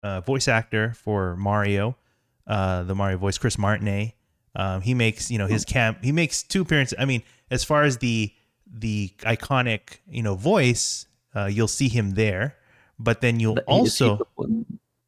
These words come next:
Speaker 1: What's that?
Speaker 2: is he the one that looks like, like Plumber Mario, like, with the red overalls?
Speaker 1: Uh-huh.
Speaker 2: Like, that's
Speaker 1: Yeah.
Speaker 2: him?
Speaker 1: Mm-hmm. In the pe-,
Speaker 2: In the
Speaker 1: in the
Speaker 2: movie?
Speaker 1: Punch-Out!,
Speaker 2: Oh.
Speaker 1: uh, you know, pizza spot. Yeah.
Speaker 2: Yeah.
Speaker 1: Um,
Speaker 2: Oh,
Speaker 1: but
Speaker 2: that's
Speaker 1: then,
Speaker 2: awesome.
Speaker 1: but
Speaker 2: I
Speaker 1: then
Speaker 2: didn't know.
Speaker 1: also, if you didn't catch,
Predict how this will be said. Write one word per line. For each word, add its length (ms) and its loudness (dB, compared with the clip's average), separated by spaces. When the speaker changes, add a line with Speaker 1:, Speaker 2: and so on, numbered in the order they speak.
Speaker 1:
What's 200 -2
that? 140 2
Speaker 2:
is 80 -8
he 80 2
the 100 6
one 120 8
that 220 6
looks 360 4
like, 160 8
like 100 2
Plumber 280 6
Mario, 380 8
like, 180 6
with 100 -2
the 100 2
red 200 4
overalls? 640 4
Speaker 1:
Uh-huh. 300 4
Speaker 2:
Like, 120 -2
that's 200 6
Speaker 1:
Yeah. 80 8
Speaker 2:
him? 200 4
Speaker 1:
Mm-hmm. 240 0
In 120 2
the 120 4
pe-, 180 2
Speaker 2:
In 80 4
the 60 2
Speaker 1:
in 40 2
the 60 4
Speaker 2:
movie? 160 4
Speaker 1:
Punch-Out!, 400 4
Speaker 2:
Oh. 140 4
Speaker 1:
uh, 440 0
you 120 -4
know, 40 -4
pizza 220 -6
spot. 300 -10
Yeah. 220 -4
Speaker 2:
Yeah. 320 8
Speaker 1:
Um, 760 0
Speaker 2:
Oh, 100 8
Speaker 1:
but 80 6
Speaker 2:
that's 80 0
Speaker 1:
then, 180 6
Speaker 2:
awesome. 280 -6
Speaker 1:
but 180 0
Speaker 2:
I 40 4
Speaker 1:
then 60 6
Speaker 2:
didn't 80 4
know. 40 6
Speaker 1:
also, 460 4
if 160 0
you 240 2
didn't 260 -2
catch, 580 -2